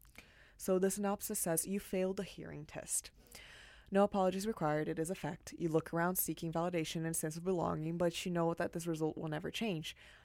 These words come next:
You will always fail. With both hands tucked beneath your buttocks, you feel the world closing in.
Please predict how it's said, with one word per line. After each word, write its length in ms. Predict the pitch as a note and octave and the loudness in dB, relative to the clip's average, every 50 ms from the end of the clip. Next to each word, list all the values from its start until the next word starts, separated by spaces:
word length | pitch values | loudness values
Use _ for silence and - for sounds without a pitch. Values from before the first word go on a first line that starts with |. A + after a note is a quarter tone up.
| - | -2
You 140 | - F3 E3+ | 2 4 6
will 60 | E3 | 6
always 420 | - - D#3+ D3+ D3 D#3 D#3 - - | 6 4 2 0 0 0 -2 -2 2
fail. 360 | F3 E3 D#3 D3+ E3 D#3 - - - - - - - | 4 4 4 4 2 0 -4 -10 -18 -20 -14 -4 0
With 180 | E3 D#3+ - | 0 0 2
both 220 | - D#3+ D#3 D#3+ - | 2 2 2 2 2
hands 280 | - F3+ F3+ F3+ - | 0 -2 -2 0 -2
tucked 220 | - E3+ E3 - - | -2 -2 -4 -4 -4
beneath 320 | F3 E3+ D#3+ D#3+ D#3+ - | -4 -2 -2 -2 -2 -2
your 100 | - E3+ | -4 -4
buttocks, 520 | E3+ D#3+ - - - D3+ D3 D3 - - - | -2 -2 -4 -2 -2 -2 -2 -2 -4 -6 -6
you 80 | E3 | -6
feel 220 | - - - D3+ D#3+ | -6 -4 -4 -2 0
the 100 | D#3 D#3 | 0 2
world 240 | D3+ D3+ E3 D#3+ | 2 0 0 -2
closing 340 | - - - D3+ D3 D3+ D#3 | -4 -4 -4 -2 -2 -2 -4
in. 220 | D#3 - - - | -4 -4 -6 -8